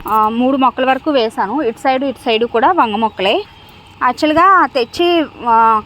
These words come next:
కంటైనర్స్ ఖాళీగా లేవని చెప్పి నారుని తీసుకొచ్చి ఒకే కంటైనర్లో వేశాను.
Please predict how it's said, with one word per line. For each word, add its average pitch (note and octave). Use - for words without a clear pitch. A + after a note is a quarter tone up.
కంటైనర్స్ D4
ఖాళీగా C4+
లేవని C#4
చెప్పి D4+
నారుని B3+
తీసుకొచ్చి C4+
ఒకే C4
కంటైనర్లో B3
వేశాను. A#3